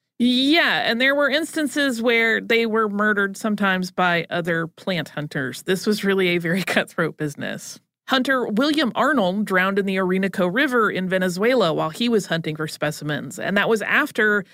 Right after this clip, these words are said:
he had barely avoided a high probability of death in a duel with another orchid hunter over a disagreement. The duel never actually quite happened, but they were right up to it.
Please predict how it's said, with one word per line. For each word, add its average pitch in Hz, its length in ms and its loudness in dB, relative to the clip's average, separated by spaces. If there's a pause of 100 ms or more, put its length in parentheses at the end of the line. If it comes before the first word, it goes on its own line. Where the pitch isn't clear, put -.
(220)
he 247 200 2
had 214 200 2
barely 247 440 4
avoided 185 640 0 (340)
a - 100 -8
high 180 380 0
probability 175 760 0
of 160 180 -4
death 165 420 -2 (240)
in 185 100 -2
a 220 60 4
duel 214 560 2
with 190 160 -2
another 262 380 2
orchid 180 320 0
hunter 160 460 -2
over 165 220 0
a 170 60 0
disagreement. 170 600 -2
The 170 100 -2
duel 214 260 2
never 220 280 2
actually 262 300 0
quite 320 240 2
happened, 247 460 0
but 214 120 0
they 208 120 4
were 175 220 2
right 185 280 0
up 185 160 0
to 156 180 0
it. 107 160 -6